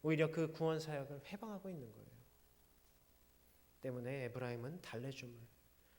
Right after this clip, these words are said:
숫꽃과 분노엘은 징벌을 받은 것입니다. 우리 그리스도인들 또한 이 에브라임과 숫꽃, 분노엘의 이야기를 보면서 생각해,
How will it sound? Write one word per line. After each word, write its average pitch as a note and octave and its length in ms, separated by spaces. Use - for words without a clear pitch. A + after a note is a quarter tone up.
숫꽃과 D#3+ 880
분노엘은 C#3 480
징벌을 B2+ 440
받은 A#2+ 220
것입니다. A2 460
우리 F#3+ 180
그리스도인들 F#3+ 600
또한 F3 220
이 G#3+ 220
에브라임과 F#3 600
숫꽃, - 640
분노엘의 E3 520
이야기를 C3+ 300
보면서 B2+ 600
생각해, F#3+ 600